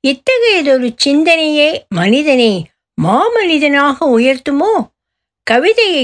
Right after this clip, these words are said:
கண்டபின் இன்னும் சிறிது விவாதிப்போம். இருளினூடேயும் மிகுதியான மங்கிய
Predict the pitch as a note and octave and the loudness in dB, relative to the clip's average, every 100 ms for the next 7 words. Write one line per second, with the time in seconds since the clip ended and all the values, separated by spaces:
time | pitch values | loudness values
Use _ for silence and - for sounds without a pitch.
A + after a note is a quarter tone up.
0 | A#3 G3 F#3+ G3 A3 G#3 F3 - _ _ | -2 -4 -2 -2 -2 -2 -4 -10 _ _
1 | B3 D4+ A4 G#4 - - G3+ F3+ G#3 F3+ | -2 0 2 0 -2 -4 -2 0 0 0
2 | D#3 E3 E3 D3 - E3 F3 - _ _ | 0 0 0 -4 -4 -2 -2 -6 _ _
3 | _ _ A#3+ C4+ D#4+ G4+ G4 G4+ E4 D4+ | _ _ -2 0 2 2 2 2 0 0
4 | C#4+ C4+ B3+ A#3 C4 - _ _ - A3 | 2 2 2 2 -2 -6 _ _ 0 0
5 | C#4+ D4+ D#4+ D#4+ F4 G4+ D#4 A3 B3+ D4 | 2 0 0 2 0 0 0 2 2 2